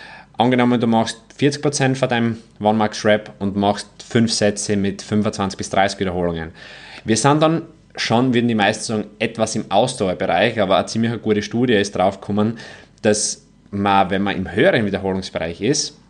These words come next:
und man gleich viel Sätze macht wie die Gruppen, was im niedrigeren beziehungsweise mit einer höheren Inten-, Intensität trainiert, gleich viel Muskulatur aufbaut. Der Grund ist, man spricht ja von effizienten Volumen, wenn man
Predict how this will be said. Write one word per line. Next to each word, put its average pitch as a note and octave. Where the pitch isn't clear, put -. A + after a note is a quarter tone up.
und G#2+
man G#2
gleich B2
viel D3+
Sätze D3
macht G#2
wie G#2
die G#2
Gruppen, G#2
was G2
im G2
niedrigeren G2+
beziehungsweise F#2
mit F#2
einer F2+
höheren F#2+
Inten-, G2
Intensität G2
trainiert, G2+
gleich G#2
viel A2+
Muskulatur A2+
aufbaut. -
Der G#2+
Grund C3+
ist, C3+
man A2
spricht A#2
ja A#2+
von G#2+
effizienten A2
Volumen, A#2
wenn A2
man C3+